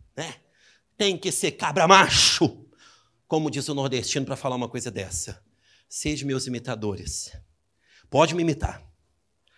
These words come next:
Pode me copiar. Pode me copiar, porque eu copio Cristo. Se eu te perguntar uma coisa, você teria coragem de falar isso pra alguém?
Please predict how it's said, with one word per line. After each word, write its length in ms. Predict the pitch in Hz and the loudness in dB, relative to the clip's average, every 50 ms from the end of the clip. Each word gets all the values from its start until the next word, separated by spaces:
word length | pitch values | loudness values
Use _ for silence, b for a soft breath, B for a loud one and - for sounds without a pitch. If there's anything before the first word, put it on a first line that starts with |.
| b b b b b | b b b b b
Pode 260 | 165 180 190 180 185 | 4 4 4 4 2
me 100 | 190 180 | 0 2
copiar. 680 | - 185 180 185 143 143 147 156 165 156 - - - _ _ - | 4 2 2 2 2 0 2 2 0 -2 -4 -10 -20 _ _ 6
Pode 420 | - 226 277 294 294 - - 294 302 | 10 12 12 12 12 10 8 4 6
me 320 | 294 330 339 311 320 320 | 8 10 10 10 10 10
copiar, 840 | - - 330 339 - - 269 254 208 190 202 196 143 - - - - - | 12 12 12 12 12 12 8 4 6 6 6 6 4 0 -4 -16 -12 -8
porque 220 | 175 160 - 208 | -6 -2 2 2
eu 80 | 185 175 | 2 2
copio 320 | - 160 - - 151 139 | 2 -2 -2 -2 -4 -4
Cristo. 420 | 143 160 185 196 - - - - _ _ _ _ _ _ _ _ _ _ _ _ _ _ _ _ _ _ _ _ _ _ _ _ _ _ _ _ _ _ _ _ - | -4 -6 -8 -8 -8 -10 -14 -16 _ _ _ _ _ _ _ _ _ _ _ _ _ _ _ _ _ _ _ _ _ _ _ _ _ _ _ _ _ _ _ _ -4
Se 120 | - 233 | 0 0
eu 40 | 220 | 0
te 60 | 226 | 0
perguntar 260 | - 190 180 165 175 | 0 -2 -2 -2 -2
uma 100 | 151 143 | -4 -4
coisa, 260 | 139 - 131 123 135 147 | -2 -4 -4 -4 -4 -6
você 280 | 160 180 - - 214 | -6 -4 -2 -2 -2
teria 300 | 208 208 208 170 165 156 | -2 0 -2 -2 -2 -2
coragem 300 | - 147 131 123 120 117 | -2 -2 -2 -2 -2 -4
de 60 | 117 | -4
falar 200 | - 120 117 110 | -6 -6 -4 -4
isso 100 | 107 - | -6 -6
pra 100 | - 120 | -8 -8
alguém? 380 | 107 107 127 151 160 - - | -8 -6 -6 -10 -10 -12 -18